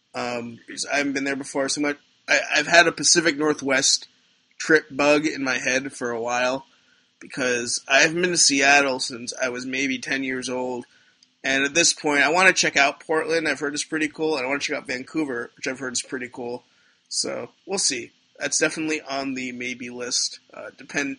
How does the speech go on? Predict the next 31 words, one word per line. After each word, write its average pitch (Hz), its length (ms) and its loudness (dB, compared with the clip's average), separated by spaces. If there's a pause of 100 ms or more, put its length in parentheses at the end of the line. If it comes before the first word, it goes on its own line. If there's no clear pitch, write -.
money 156 280 2
dependent. 127 580 -6 (840)
Um, 160 340 6 (360)
<laughs> - 360 -8
anyway, 175 560 8 (360)
I'm 160 180 2
gonna 214 180 0
get 175 340 2
to 170 160 0
the 147 80 -2
questions 160 640 -4
that 147 180 -2
I 139 100 0
was 147 140 0
asked 143 260 2
on 139 160 -4
Twitter. 156 400 -2
I 135 120 -2
only 160 240 -4
have 143 160 -4
a 127 60 -12
few 139 260 -6
of 139 80 -4
them, 143 220 -6
but 117 240 -12 (420)
they 180 300 4 (100)
will 147 480 0 (680)
do 139 160 -4
fine 131 440 -6
for 139 200 -10
now. 123 400 -8